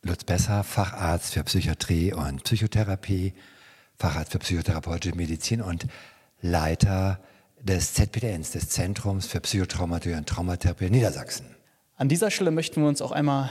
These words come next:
Speaker 2: ganz herzlich bedanken beim Seminar- und Freizeitzentrum der Stiftung Wing of Hope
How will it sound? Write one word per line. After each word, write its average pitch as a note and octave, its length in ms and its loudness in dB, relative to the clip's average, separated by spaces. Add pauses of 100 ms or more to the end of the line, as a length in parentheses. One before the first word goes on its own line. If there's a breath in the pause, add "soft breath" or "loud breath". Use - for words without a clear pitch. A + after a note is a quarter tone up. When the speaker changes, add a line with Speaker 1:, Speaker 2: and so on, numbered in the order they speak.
(160 loud breath)
Speaker 2:
ganz D3+ 280 0
herzlich D3+ 320 -2
bedanken C3+ 760 0
beim B2 520 2
Seminar- C3 580 2
und E3+ 160 0
Freizeitzentrum C#3+ 920 -2
der B2 100 0
Stiftung A#2+ 560 -2
Wing D#3 160 2
of B2+ 220 -2
Hope G3 300 0